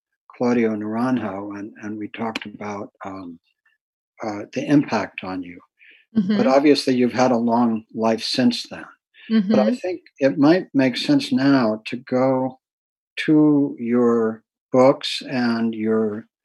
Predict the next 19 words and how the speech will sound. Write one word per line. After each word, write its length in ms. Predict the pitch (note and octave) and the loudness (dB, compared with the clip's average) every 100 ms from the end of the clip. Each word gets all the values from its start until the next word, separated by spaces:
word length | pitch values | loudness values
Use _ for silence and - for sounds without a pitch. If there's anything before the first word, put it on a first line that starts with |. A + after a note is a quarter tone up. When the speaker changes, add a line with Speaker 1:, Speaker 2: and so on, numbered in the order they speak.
| _ _ _ _ _ _ | _ _ _ _ _ _
Speaker 1:
current 380 | - B2+ B2 A#2+ - | 0 2 2 0 -10
thinking 720 | - D3 D3+ - G#2 G#2 A#2+ | 0 4 4 0 -4 -6 -4
and 200 | B2+ B2 | 0 0
then 300 | B2 B2+ B2 | 2 0 -2
perhaps 360 | - A#2 A#3+ - _ _ - - | -2 -4 -4 -10 _ _ -20 -12
come 200 | C3+ A#2 | -4 -2
back 300 | A#2 A#2 A#2 - | -2 -4 -6 -8
later 520 | A2 B2 B2 - - _ - | -2 -2 -2 -8 -20 _ -14
to 100 | G#2 | -12
the 100 | G2+ | -8
rest 400 | G#2 G#2 - - | -6 -8 -10 -14
of 140 | G2 - _ | -16 -18 _
the, 200 | G2 F#2 _ _ _ | -18 -18 _ _ _
the 60 | - | -12
story, 520 | - - G2+ E2+ D#2+ | -10 -10 -12 -12 -16
if 100 | - - | -20 -20
that's 220 | F#2 - - | -20 -20 -20
all 80 | |
right. 80 | F2 | -20